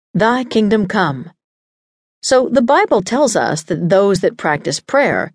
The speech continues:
should request and expect the manifestation of the kingdom of God. With the biblical idea of kingdom manifestation in mind,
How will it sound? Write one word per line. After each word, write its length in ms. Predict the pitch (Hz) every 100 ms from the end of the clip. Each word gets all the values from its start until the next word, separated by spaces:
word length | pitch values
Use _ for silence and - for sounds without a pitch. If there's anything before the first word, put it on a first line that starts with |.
| _ _ -
should 240 | - 214
request 640 | 180 175 - - 123 - - _ _ _ -
and 180 | 151
expect 600 | - - - - 294 -
the 80 | -
manifestation 880 | 185 175 165 160 - 220 196 135 135
of 160 | 143 151
the 100 | 151
kingdom 420 | - 196 190 180
of 140 | 151
God. 460 | 185 226 131 - - _ _ _ _ _ _ _ _ _ _ _ _ -
With 180 | 170
the 80 | 170
biblical 480 | 156 185 185 185 170
idea 440 | 156 156 175 175
of 220 | 165 151 -
kingdom 340 | 185 175 160
manifestation 720 | 156 151 147 147 147 143 151
in 140 | 131 143
mind, 440 | 208 147 - -